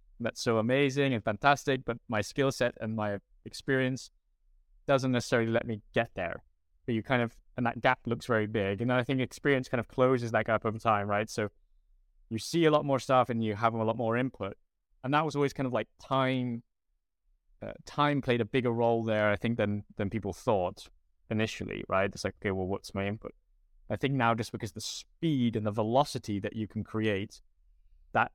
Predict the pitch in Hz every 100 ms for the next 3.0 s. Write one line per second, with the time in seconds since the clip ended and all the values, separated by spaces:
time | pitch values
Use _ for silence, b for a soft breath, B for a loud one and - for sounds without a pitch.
0 | _ - 127 127 131 131 101 101 - 104
1 | - - 120 107 104 98 101 95 92 -
2 | _ _ _ _ _ _ - - 113 107